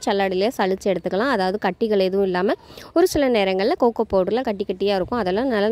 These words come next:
நசுக்கி விட்டு நீங்க வந்து சலிச்சு எடுத்துக்கோங்க. இந்த மாதிரி சலிச்சு எடுத்ததுக்கப்புறம் அந்த ஸ்பேச்சுலா வச்சு நல்லா எல்லாத்தையும் ஒரு சேர மிக்ஸ் பண்ணி ஒரு, ஒரு சப்பாத்தி டோவை விட கொஞ்சம் இலக்கமான ஒரு டோ மாதிரி கிடைக்கும். நீங்க எக்ஸ்ட்ரா தண்ணியோ பாலோ எதுவுமே சேர்க்க தேவையில்லை. இந்த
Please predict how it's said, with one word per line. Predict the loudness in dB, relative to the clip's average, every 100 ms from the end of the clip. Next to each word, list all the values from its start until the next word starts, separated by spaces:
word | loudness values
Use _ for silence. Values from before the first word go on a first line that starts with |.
| 2
நசுக்கி | 0 -4 0 2
விட்டு | 2 0 2
நீங்க | 2 0
வந்து | 0 0
சலிச்சு | -2 0 -2
எடுத்துக்கோங்க. | -4 -4 -2 0 -2 -2 -2
இந்த | 2 4
மாதிரி | 2 0 0
சலிச்சு | 0 0
எடுத்ததுக்கப்புறம் | -2 -2 -2 -2 -4 -2 -2 -4 -4 -2
அந்த | 0 0
ஸ்பேச்சுலா | -2 -2 0 0 0
வச்சு | -2 -2 0
நல்லா | 0 0 0
எல்லாத்தையும் | -2 -2 0 2
ஒரு | 0 0
சேர | 0 0 0 -2
மிக்ஸ் | -4 -4
பண்ணி | -2 0 2 2
ஒரு, | 2 2 2
ஒரு | 0 -2
சப்பாத்தி | -4 -2 -2 -2 0
டோவை | 2 2 2 0
விட | 0 0 0
கொஞ்சம் | 2 2 2 2
இலக்கமான | 0 -2 -2 0 0 0
ஒரு | 0 0
டோ | 0 0
மாதிரி | -2 -4 -2
கிடைக்கும். | -4 -2 -2 -2 -6 -20 -4 2
நீங்க | 4 2
எக்ஸ்ட்ரா | 0 -2 -2 0
தண்ணியோ | 0 2 0 0
பாலோ | -2 -2 -2 0
எதுவுமே | 0 2 0 0
சேர்க்க | -4 -4 -4
தேவையில்லை. | -4 -2 -2 0 0 0 0
இந்த | 0